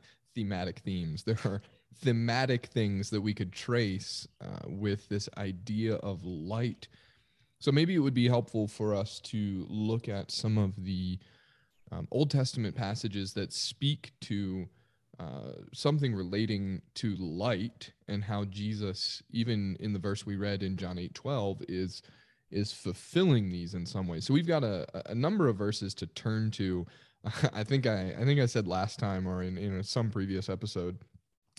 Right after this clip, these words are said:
if you're able to turn there, like, if you're not driving or not in the shower or something, turn to these passages, open 'em up, see what they,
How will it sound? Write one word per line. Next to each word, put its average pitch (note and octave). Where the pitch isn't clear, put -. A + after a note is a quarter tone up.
if G3+
you're D3+
able E3+
to C3+
turn C#3
there, F#2
like, G2
if A2
you're D3+
not D#3+
driving A#2
or F2+
not G2+
in A2
the G2
shower A2+
or C3
something, C#3
turn D#3
to D#3
these C#3+
passages, A#2
open C3+
'em A2
up, A2
see -
what B2
they, F#2